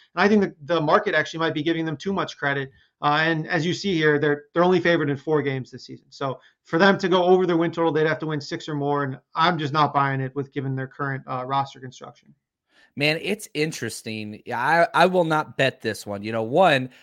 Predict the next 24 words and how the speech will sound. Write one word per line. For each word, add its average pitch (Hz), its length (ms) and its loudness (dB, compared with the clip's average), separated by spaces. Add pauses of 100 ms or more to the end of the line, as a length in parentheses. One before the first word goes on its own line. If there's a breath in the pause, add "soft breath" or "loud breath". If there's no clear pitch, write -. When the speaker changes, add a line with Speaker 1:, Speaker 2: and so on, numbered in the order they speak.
Speaker 2:
I 147 120 2
can't 170 340 -4
bet 151 220 2
that 127 160 -6
the 120 260 0
Seattle 131 420 -2
Seahawks 123 420 -2
are 120 80 -6
gonna 117 140 -2
win 117 180 -4
more 117 160 -2
than 110 120 -6
five 113 260 -2
and 107 80 -6
a 107 40 -4
half 107 180 -4
games 107 400 -10
just - 200 -14
because 104 480 -10
my 104 200 -6
soul 117 400 -2
won't 95 180 -6
let 107 180 -4
me. 95 220 -12